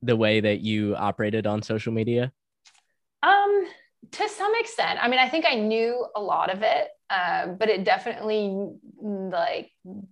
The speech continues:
Speaker 2: gave me deeper insights. Um, and I, I do think mostly the last year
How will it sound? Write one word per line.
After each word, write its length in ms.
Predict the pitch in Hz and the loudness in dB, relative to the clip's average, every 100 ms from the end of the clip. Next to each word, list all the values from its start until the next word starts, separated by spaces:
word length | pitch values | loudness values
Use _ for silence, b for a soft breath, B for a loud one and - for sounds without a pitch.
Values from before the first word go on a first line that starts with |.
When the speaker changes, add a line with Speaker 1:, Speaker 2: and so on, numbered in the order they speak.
| _ _ 190 | _ _ -2
Speaker 2:
gave 240 | 196 196 | 0 2
me 220 | 196 196 | 0 -4
deeper 360 | 180 190 180 180 | -4 -6 -4 -4
insights. 760 | 175 170 160 170 165 - - - | -4 -8 -6 -4 -6 -10 -20 -16
Um, 540 | - 165 - - 190 196 b b b b b _ _ _ _ _ - | -10 -8 -8 -10 -12 -16 b b b b b _ _ _ _ _ -4
and 140 | 196 | 0
I, 200 | 180 180 - | -2 -2 -2
I 120 | 208 | -2
do 220 | 196 277 | 0 -2
think 400 | 269 247 226 - _ _ _ _ _ _ _ _ - - _ _ - | 0 -2 -4 -8 _ _ _ _ _ _ _ _ -20 -20 _ _ -4
mostly 920 | 214 233 269 359 - 330 294 247 151 - - - | 0 2 2 0 -2 0 2 2 0 -6 -16 -12
the 320 | 214 196 240 | -10 -2 2
last 460 | 233 226 226 - - | 4 4 2 -2 -6
year 600 | 185 226 262 220 196 | -2 0 2 2 2